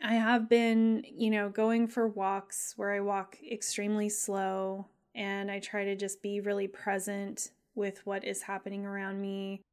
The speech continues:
being in my body and thinking really nice, pleasant thoughts towards myself, which is really hard because I'm someone who's used to pushing it and seeing any movement as an opportunity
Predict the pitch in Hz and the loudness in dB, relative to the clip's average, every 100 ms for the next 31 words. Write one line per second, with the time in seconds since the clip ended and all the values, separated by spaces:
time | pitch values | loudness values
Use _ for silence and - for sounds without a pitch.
0 | _ 233 269 269 262 262 240 220 214 220 | _ 10 10 12 10 10 8 8 8 6
1 | 220 220 226 226 - - - - - - | 6 6 4 2 -4 -10 -14 -18 -12 0
2 | 233 226 220 233 226 233 220 220 214 208 | 4 6 6 4 4 4 4 2 2 0
3 | 208 208 - 208 202 202 202 208 - _ | -2 -4 -6 -4 -4 -4 -6 -8 -14 _
4 | _ - 196 - - - 214 208 208 214 | _ -4 -2 -2 -4 -4 -2 0 0 0
5 | 202 - 190 190 190 - - 226 208 214 | 0 -2 0 0 -2 -8 -6 -2 0 0
6 | 208 202 226 233 220 202 196 185 196 202 | -2 2 8 8 8 2 -2 -2 -2 0
7 | 208 - 202 196 196 190 208 190 190 202 | -2 -2 -6 -4 -6 -6 -6 -6 -4 -4
8 | 196 202 196 - - 202 190 - - 262 | -4 -4 -4 -4 -2 -2 -2 -4 0 2
9 | - 240 226 214 208 - - 214 202 196 | 6 6 6 4 2 -2 -8 -6 -4 -4
10 | 196 196 190 - 226 220 214 208 208 - | -4 -4 -6 2 4 6 4 2 -2 -4
11 | 208 208 202 208 208 208 208 196 190 - | -2 0 0 0 0 0 -2 -2 -4 -4
12 | 196 196 190 190 202 - 196 190 185 190 | -4 -4 -6 -6 -6 -6 -4 -4 -4 -4